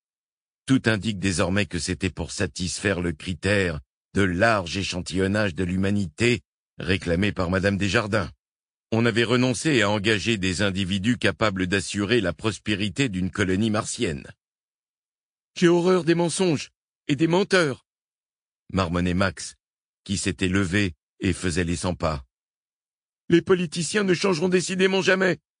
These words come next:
Ce sont tous des salopards sans conscience. » « Avait-il le choix,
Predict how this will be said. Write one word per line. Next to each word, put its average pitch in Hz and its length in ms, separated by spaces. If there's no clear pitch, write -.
Ce 190 140
sont 185 180
tous 170 300
des 170 120
salopards 170 540
sans 165 160
conscience. » « 151 680
Avait-il 107 480
le 110 100
choix, 90 420